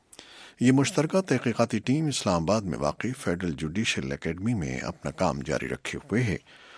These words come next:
اور اس کی سربراہی وفاقی تحقیقاتی ادارے ایف آئی اے کے ایڈیشنل ڈائریکٹر واجد ضیاء کر رہے ہیں۔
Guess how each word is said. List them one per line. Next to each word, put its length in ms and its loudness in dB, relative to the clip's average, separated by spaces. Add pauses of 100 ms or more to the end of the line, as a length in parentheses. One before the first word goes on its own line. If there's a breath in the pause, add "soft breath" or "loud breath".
(120 loud breath)
اور 180 6
اس 140 4
کی 80 -2
سربراہی 560 4
وفاقی 540 0
تحقیقاتی 640 -4
ادارے 300 0 (200)
ایف 260 -4
آئی 160 0
اے 100 0
کے 160 -6
ایڈیشنل 760 -4
ڈائریکٹر 440 0 (460 soft breath)
واجد 480 2 (120)
ضیاء 260 0
کر 140 -10
رہے 240 -10 (120)
ہیں۔ 80 -10